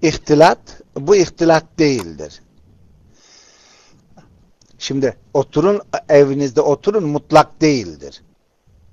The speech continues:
Mesela Esma'ya bakıyorsun, yalnız başına dağa ot toplamaya gidiyor. Allah Resulü yolda rastlıyor, devesinin arkasına bindirmek istiyor. Ama diyor, "Ben, e, e, Zübeyir bin Avam'ın nedenli kıskancı olduğunu bildiğim için bunu yapmadım." diyor.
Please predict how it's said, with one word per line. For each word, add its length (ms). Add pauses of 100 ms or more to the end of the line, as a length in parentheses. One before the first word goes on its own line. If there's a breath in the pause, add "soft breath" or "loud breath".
(960 soft breath)
Mesela 460
Esma'ya 560
bakıyorsun, 640 (300 loud breath)
yalnız 340
başına 440
dağa 220
ot 220
toplamaya 500
gidiyor. 340
Allah 360
Resulü 500 (340 loud breath)
yolda 340
rastlıyor, 540
devesinin 400
arkasına 520
bindirmek 460
istiyor. 420 (540 loud breath)
Ama 300
diyor, 300
"Ben, 260
e, 320 (680 soft breath)
e, 120
Zübeyir 480
bin 100
Avam'ın 500
nedenli 380
kıskancı 520
olduğunu 320
bildiğim 280
için 220
bunu 120
yapmadım." 600
diyor. 240